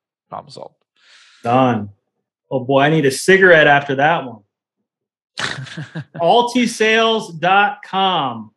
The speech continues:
Speaker 2: Altisales dot com. You check out Tito and his company. Tito, where should people hit you up if they're interested in working with Altisales or just learning more about sales development?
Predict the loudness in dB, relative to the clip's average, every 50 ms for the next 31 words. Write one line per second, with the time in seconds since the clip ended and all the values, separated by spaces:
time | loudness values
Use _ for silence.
0 | -8 -6 -6 -6 -6 -8 -8 -4 -2 0 0 0 2 2 0 0 0 -2 -4 -4
1 | -4 -4 -4 -6 -8 -8 -8 -6 -4 -4 -4 -6 _ -12 -6 -4 -2 -2 -2 -4
2 | -4 -4 -6 -6 -4 -4 -4 -6 -4 -4 -2 -2 0 0 0 -2 -4 -6 -10 -6
3 | -6 -4 -4 -4 -6 -4 -4 -4 -4 -4 -6 -10 -10 -8 -6 -6 -6 -8 -10 -12
4 | -10 -4 -4 -4 -4 -4 -8 _ _ _ _ _ _ -2 0 2 2 2 0 -2
5 | -2 -2 -2 -2 -2 -2 -4 -6 -2 -2 0 0 0 -2 -4 -8 -16 _ _ _
6 | _ _ _ _ _ _ -6 -4 -4 -4 -4 -2 -2 -2 -2 -2 -4 -8 -4 -4
7 | -2 -2 -2 -2 -2 -2 -4 -4 -4 -2 0 0 0 0 -4 -10 -12 -14 -16 -20
8 | -20